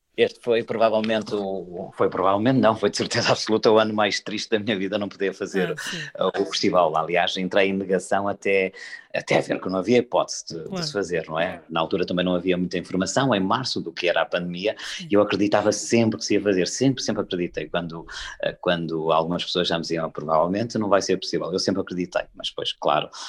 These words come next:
Speaker 1: como sou uma pessoa consciente, em abril, eh, vi logo que não havia hipótese de fazer, e tratei foi de, eh, dizer às pessoas o quanto antes, porque não queria estar a criar expectativas a ninguém, e até fui a pessoa,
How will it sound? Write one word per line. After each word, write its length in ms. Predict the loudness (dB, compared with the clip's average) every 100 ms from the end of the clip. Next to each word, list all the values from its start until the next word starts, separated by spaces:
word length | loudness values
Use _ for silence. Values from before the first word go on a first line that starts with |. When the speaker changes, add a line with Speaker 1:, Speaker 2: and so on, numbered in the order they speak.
| -16 _
Speaker 1:
como 100 | -8
sou 140 | -4 -2
uma 100 | 0
pessoa 180 | 0
consciente, 460 | 0 -2 -2 -4 -2
em 100 | -2
abril, 400 | 0 2 2 0 -2
eh, 120 | -2
vi 180 | 0 0
logo 340 | 2 2 0
que 100 | -4
não 100 | -4
havia 160 | -2 -2
hipótese 300 | -2 -4 -2
de 60 |
fazer, 300 | -2 0 -4 -6 -12 -8 -2
e 80 |
tratei 320 | 0 2 2 2
foi 260 | 2 2
de, 300 | 2 0 0 -4 -14 -18 -6
eh, 220 | -2 -2
dizer 280 | -2 -2 2
às 120 | 2 0
pessoas 420 | -2 4 4 2
o 80 | 0
quanto 360 | 0 0 2
antes, 160 | 2 0
porque 240 | -10 -14
não 100 | -12
queria 200 | -6 -6
estar 360 | -4 -4 -4 -6
a 220 | -12 -14
criar 220 | -4 -2
expectativas 1000 | -2 -4 -4 -4 -4 -8 -6 -8 -8 -10 -10
a 80 | -10
ninguém, 580 | -8 0 0 0 -6 -6
e 100 | -6
até 220 | -4 -6
fui 260 | -4 -2 -2
a 60 |
pessoa, 340 | -2 0 0